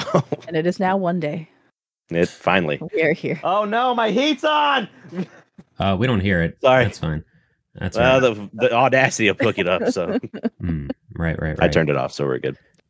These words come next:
Speaker 2: Uh, but anyway, yes. So we've got everyone introduced, uh, and the re-,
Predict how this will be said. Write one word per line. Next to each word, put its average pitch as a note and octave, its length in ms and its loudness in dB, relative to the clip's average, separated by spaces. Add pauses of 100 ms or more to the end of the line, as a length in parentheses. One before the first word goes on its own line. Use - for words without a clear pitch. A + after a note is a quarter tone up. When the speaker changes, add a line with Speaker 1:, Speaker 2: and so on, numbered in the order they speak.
(240)
Speaker 2:
Uh, B2+ 180 2
but D#3+ 100 2
anyway, G3 320 4
yes. C3+ 460 0
So B2 300 2
we've A2+ 300 -2
got B2 280 4
everyone A2+ 480 0
introduced, G#2+ 640 0
uh, F#2+ 400 4
and G#2+ 420 2 (340)
the A#2+ 100 2
re-, C3+ 100 2